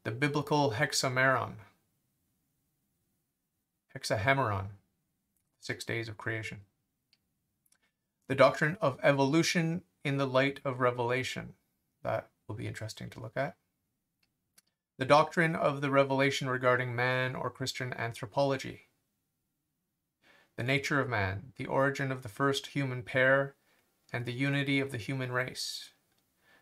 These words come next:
The essential constituent parts of human nature. The origin of the individual human souls. The elevation of man to the supernatural order.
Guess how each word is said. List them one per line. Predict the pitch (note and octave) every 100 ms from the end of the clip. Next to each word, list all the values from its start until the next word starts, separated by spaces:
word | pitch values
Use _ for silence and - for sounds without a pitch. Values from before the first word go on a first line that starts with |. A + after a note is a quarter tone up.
| _
The | -
essential | B2 D3 D3 - D3+
constituent | D3 C3+ - D3+ - C#3+
parts | - C#3+ C#3 -
of | - C3 C3 D3+ _
human | - C3 C3
nature. | C3 C#3 - A2+ - _ _ _ _ _ _ _ _ _
The | -
origin | - C3 C#3 C3+ C#3+ C#3+
of | D3 B2+ A#2+
the |
individual | B2+ B2+ B2 C3 C3+ C3
human | - C3 B2+ A#2+
souls. | - C#3+ C3 - - - - _ _ _ _ _ _
The | B2+
elevation | B2+ B2+ C#3 C3+
of | C3+
man | B2+ C3+ C#3+
to | C#3
the | C3 A#2+
supernatural | D3 C3+ C3 C3+ - C#3 C3+
order. | - C#3+ B2+ G#2+